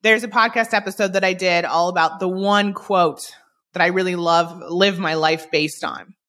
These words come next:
I encourage you to go listen to that because it's all about desire and it's all about eradicating any sort of excuse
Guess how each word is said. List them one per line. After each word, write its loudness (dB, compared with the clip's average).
I 2
encourage 0
you -6
to -4
go 2
listen -2
to -8
that 2
because -10
it's -16
all 0
about 2
desire 0
and -4
it's -8
all 2
about 0
eradicating 0
any 0
sort -2
of 0
excuse -4